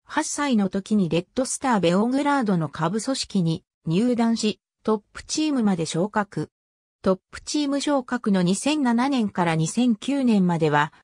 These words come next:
エフケーラドベオグラードに期限付き移籍し、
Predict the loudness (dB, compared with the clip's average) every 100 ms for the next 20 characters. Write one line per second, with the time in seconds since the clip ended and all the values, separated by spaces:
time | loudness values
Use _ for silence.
0 | -2 -2 -2 -4 0 2 2 2 0 0
1 | 0 0 0 0 2 0 -2 -4 -2 -2
2 | -4 -8 -6 -4 -2 -4 -4 -4 -4